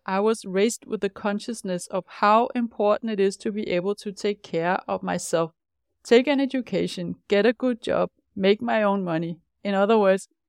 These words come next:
never having to depend on a man. We were taught that we could do exactly the same as men and we should just go out there and get what we wanted in life. And so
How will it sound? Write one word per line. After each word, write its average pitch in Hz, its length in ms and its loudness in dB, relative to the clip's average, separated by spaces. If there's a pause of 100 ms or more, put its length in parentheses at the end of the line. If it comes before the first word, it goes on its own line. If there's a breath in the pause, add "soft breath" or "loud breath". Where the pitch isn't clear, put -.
(180)
never 226 240 8
having 220 300 2
to 220 120 -8
depend 202 480 -2
on 190 180 -6
a 185 60 -4
man. 170 320 -4 (880)
We 240 140 6
were 294 180 4
taught 226 400 2
that 196 260 4
we 208 160 0
could 233 160 0
do 226 120 2
exactly 220 480 2
the 196 180 4
same 190 400 2
as 185 220 -4
men 185 280 -2
and 175 280 -4
we 185 120 -2
should 233 200 -4
just 233 220 -2
go 220 180 4
out 196 240 6
there 196 240 0
and 170 320 -6
get 208 200 4
what 220 160 -2
we 214 120 2
wanted 185 340 0
in 185 160 -8
life. 170 300 -6 (1000)
And 208 160 4
so 233 220 4